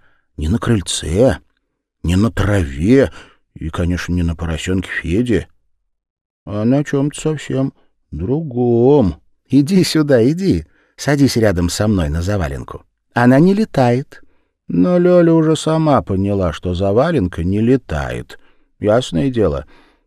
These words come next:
она ведь заваливает. Дом снизу заваливает, чтоб ветер под дом не пробрался, а с ветром мороз и снег.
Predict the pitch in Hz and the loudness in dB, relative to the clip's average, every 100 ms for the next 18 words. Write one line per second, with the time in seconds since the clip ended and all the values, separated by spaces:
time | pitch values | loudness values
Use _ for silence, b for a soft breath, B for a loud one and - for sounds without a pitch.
0 | _ 90 101 104 98 71 71 113 139 110 | _ -6 -2 0 -2 -4 0 2 4 2
1 | 82 64 - - _ _ _ _ - 233 | 0 -6 -12 -20 _ _ _ _ 0 4
2 | 226 220 - - 180 127 90 73 69 76 | 4 2 -4 -2 0 0 -2 -10 -12 -2
3 | 107 117 85 73 67 b b b - - | 2 4 2 -2 -8 b b b -16 -6
4 | 101 101 131 - 85 71 95 104 95 76 | -2 2 2 0 -6 -4 -4 0 0 0
5 | 76 90 - 107 95 69 82 78 B B | -4 -4 -2 -2 -2 -2 -6 -8 B B
6 | 95 101 - 92 190 - 80 B - 95 | -4 -2 0 2 2 2 -2 B -6 -2
7 | 85 123 127 - 117 120 - - | 0 0 -2 -6 -10 -14 -18 -20